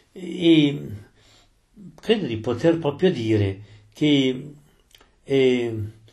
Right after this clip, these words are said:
sono il riflesso, eh, della grande gioia, eh, eterna. Sì, mm, c'è certamente da preferire,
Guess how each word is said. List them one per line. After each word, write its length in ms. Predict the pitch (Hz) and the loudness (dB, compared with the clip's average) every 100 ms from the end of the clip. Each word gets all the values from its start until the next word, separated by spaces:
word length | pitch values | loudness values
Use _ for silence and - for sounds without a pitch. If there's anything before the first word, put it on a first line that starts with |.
| _ _ _ | _ _ _
sono 360 | - 240 180 | 0 2 4
il 140 | 110 107 | 2 2
riflesso, 840 | 113 - 135 107 - 104 90 85 - _ _ _ | 0 2 2 2 -2 -6 -6 -10 -20 _ _ _
eh, 360 | - 113 117 117 _ _ _ _ - | -12 -10 -10 -16 _ _ _ _ -4
della 300 | 123 117 113 | 0 2 2
grande 680 | 110 120 120 110 107 104 - - | 2 0 0 2 2 0 -6 -18
gioia, 720 | - 107 127 123 110 107 104 101 - - - | -6 2 4 4 2 2 0 -4 -16 -20 -20
eh, 340 | - 101 92 - | -16 -12 -12 -12
eterna. 760 | - - 113 104 95 87 90 95 _ _ _ _ _ _ _ _ _ _ _ _ _ _ _ _ _ _ _ _ _ _ - | -4 2 4 4 0 -8 -10 -16 _ _ _ _ _ _ _ _ _ _ _ _ _ _ _ _ _ _ _ _ _ _ -10
Sì, 480 | - 156 107 - - _ _ _ _ 139 | 0 0 0 -6 -18 _ _ _ _ -14
mm, 400 | 127 - - - - - _ _ _ | -12 -12 -16 -20 -20 -20 _ _ _
c'è 200 | 165 151 | 0 0
certamente 720 | 127 104 147 180 117 101 101 | -2 -2 2 4 2 0 -2
da 120 | 104 | -4
preferire, 880 | - 113 110 117 127 139 113 104 | -2 -4 -2 -2 2 2 2 -2